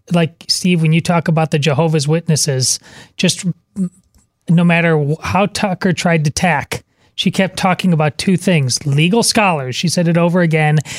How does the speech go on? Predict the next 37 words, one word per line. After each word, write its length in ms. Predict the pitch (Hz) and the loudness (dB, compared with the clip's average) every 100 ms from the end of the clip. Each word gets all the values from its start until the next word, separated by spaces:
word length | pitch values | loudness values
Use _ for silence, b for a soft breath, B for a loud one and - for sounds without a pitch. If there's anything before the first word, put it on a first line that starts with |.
| B B | B B
and 220 | 170 165 | 2 4
this 340 | 165 156 - - B B - 165 | 4 2 0 -2 B B -2 0
bureau-, 460 | 160 190 196 185 185 - | 2 2 2 2 -2 -2
bureaucratic 680 | 160 196 202 - 196 175 - | 0 2 0 0 0 0 0
ease, 380 | 185 165 147 - | 2 2 2 0
style 760 | - - - 185 180 190 190 196 | 0 0 2 2 2 2 2 2
and 180 | 170 156 | 0 0
form, 600 | - 170 175 185 190 196 - - - | 0 2 4 4 4 2 -2 -10 -4
uh, 160 | 190 180 | -2 -2
adjustments. 580 | 196 170 190 - 196 190 | 0 2 0 0 0 -2
I 100 | - | -2
tell 140 | 165 196 | -2 0
you 140 | 190 | 2
what, 220 | 190 143 - B B B B B | 0 -2 -8 B B B B B
if 180 | - 156 | -2 -2
that's 360 | 185 175 - 233 | 2 0 2 2
your 100 | 220 | 2
only 220 | 220 214 | 4 4
argument 580 | 202 170 151 131 143 - | 2 2 0 -2 -6 -4
ag-, 160 | 175 165 - | -4 -2 -2
about, 260 | 156 165 - - | 0 0 -2 -2
against 320 | 160 180 - | 0 0 0
the 60 | 175 | -2
transgender 760 | - 180 180 147 185 175 165 | 2 2 4 2 2 2 2
zombies, 500 | 143 151 151 131 - | 2 2 2 0 0
you're 140 | 180 | 2
already 260 | 175 202 160 | 2 2 2
dead. 400 | 131 180 196 - - - - - - _ - - | 2 2 0 -4 -10 -10 -12 -14 -16 _ -20 -4
I 40 | |
mean, 100 | 175 | -2
you're 140 | 190 190 | 0 -2
ju-, 240 | - 233 | -2 -2
you're 140 | - 196 | 0 2
just 300 | 240 226 - - | 2 -2 -4 -4
dead 240 | 165 208 190 | 0 2 2
man 220 | 190 180 | 2 2
walking. 500 | 160 214 - 139 | 2 0 -2 -6